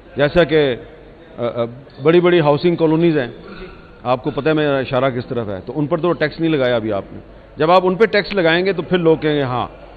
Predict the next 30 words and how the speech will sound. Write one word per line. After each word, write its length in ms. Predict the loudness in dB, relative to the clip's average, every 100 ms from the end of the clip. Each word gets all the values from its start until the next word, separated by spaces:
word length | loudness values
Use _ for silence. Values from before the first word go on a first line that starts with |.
| -2
आप 140 | 0 2
वाकई 460 | 2 2 0 0 -4 -16 -10 -4
ईमानदारी 500 | 0 2 4 4 4
के 100 | 4
साथ 180 | 4 2 0 -16 -20 -20 -20 -20 -20 -20 -2 2
सब 160 | 4
पे 80 | 2
tax 280 | 2 0 0
लगा 220 | -4 -4
रहे 120 | -4
हैं 120 | -10 -16 -20 -20 -12 4
और 260 | 4 4 2
ईमानदारी 440 | 0 4 4 4
के 80 | 2
साथ 180 | 2 2
अपने 340 | 0 -2 -2
अखराजात 420 | 0 0 4 2
भी 120 | 2 -2
कम 220 | -2 -2
करें।" 240 | -4 -8 -12 -20 -20 -20 -2
जब 360 | 0 0 -4
वज़ीर 260 | -4 0 2
आज़म 220 | 4 2
साहब 260 | 2 2 2
जो 100 | 0
हैं, 240 | 0 -4 -8 -16 -18 -16 -8
वो 440 | -2 2 4 2 2
हर 140 | 0
दूसरे 340 | 0 -2 0 2
दिन 280 | 0 -2